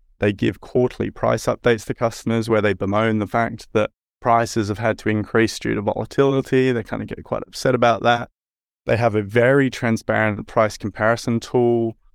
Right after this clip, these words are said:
When you're considering making a transfer with Wise, you can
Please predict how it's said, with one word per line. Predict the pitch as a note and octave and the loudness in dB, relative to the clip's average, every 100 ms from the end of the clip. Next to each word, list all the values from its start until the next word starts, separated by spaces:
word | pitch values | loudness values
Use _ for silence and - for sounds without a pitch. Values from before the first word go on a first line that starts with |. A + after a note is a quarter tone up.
| _ | _
When | A#2 A2 | 0 2
you're | G#2 G#2+ G#2 G2+ G2+ - _ _ _ | 2 0 0 0 -2 -4 _ _ _
considering | A2 - C#3 B2 A2 | -6 0 2 2 0
making | A#2+ E3 - | 0 0 0
a | A2+ | -2
transfer | G#2 G#2 G#2+ - G2+ | -2 -4 -4 -2 -2
with | G2+ F#2+ | 0 0
Wise, | G2 G2+ G2 G2+ F#2+ - - - | 2 2 2 -2 -6 -12 -20 -6
you | A#2+ | -6
can | A2 - G#2+ G#2 | -4 -6 -6 -8